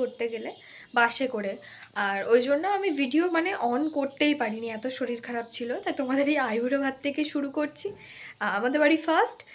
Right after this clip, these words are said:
কিছুদিন পরে আবার একটা আইবুড়ো ভাত খাবে কলকাতায় গিয়ে। সব কিছু আজকে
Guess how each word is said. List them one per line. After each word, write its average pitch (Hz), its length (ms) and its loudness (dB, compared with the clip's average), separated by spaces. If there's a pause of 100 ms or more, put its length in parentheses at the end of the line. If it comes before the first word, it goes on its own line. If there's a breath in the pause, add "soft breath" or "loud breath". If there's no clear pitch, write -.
(140 loud breath)
কিছুদিন 285 320 -2 (100)
পরে 285 140 4 (100)
আবার 240 220 0
একটা 302 160 0
আইবুড়ো 302 300 4
ভাত 311 120 0 (100)
খাবে 349 220 0 (320)
কলকাতায় 254 520 2
গিয়ে। 349 120 0 (160)
সব 311 180 2 (120)
কিছু 370 160 0 (140)
আজকে 254 220 -2